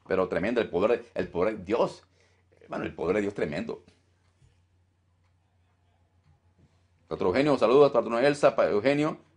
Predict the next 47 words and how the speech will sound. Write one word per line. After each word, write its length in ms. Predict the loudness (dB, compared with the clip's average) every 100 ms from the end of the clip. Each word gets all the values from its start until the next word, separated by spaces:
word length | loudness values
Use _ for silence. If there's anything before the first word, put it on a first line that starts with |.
| _
A 140 | -2
ver, 240 | 2 2 0
¿qué 80 | -2
más 200 | 0 -2
aquí? 260 | -2 -4
Para, 440 | 2 6 6 4 -4 _ _ -4
¿alguna 320 | 0 2 2
pregunta? 480 | 2 0 0 -4 -4 _ _ _ _ _ _ _ _ _ _ _ _ -4
Eh, 220 | 0 0
la 80 | 0
persona 240 | 0 0
ahí 40 | 0
pregunta, 320 | 0 2 0
Fred 240 | 2 -2
Cruz 160 | 0 0
pregunta, 440 | 0 0 2 2
"¿Cómo 200 | 2 2
hago 160 | 2 4
para 120 | 4
liberarme 300 | 6 4 4
de 60 | 2
la 180 | 2
pornografía?". 760 | 2 0 4 2 2 0 0 -2 _ _ _ _ -4
Igual, 540 | -2 4 4 4 0 -12 -4
hay 160 | -4
que 120 | 0
sacar 200 | 0 2
el 40 | 2
demonio 240 | 2 2
de 40 | 2
la 40 |
pornografía. 600 | 2 2 0 0 -4 -4 -6
<laughs> 960 | -10 -10 -18 _ _ _ _ _ _
Todos 200 | 2 2
esos 100 | 2
son 140 | -2 2
demonios. 480 | 4 4 4 0 -4 _ _
Cada, 440 | 0 0 0 -6 _ _ _
esos 200 | -6 -4
son 140 | -4 -2
demonios 300 | 0 0 -2
que 60 | -2
están 220 | -4 -2
ahí 140 | -2
detrás 260 | -4 -2 -2
de 40 |
eso. 180 | -2 -8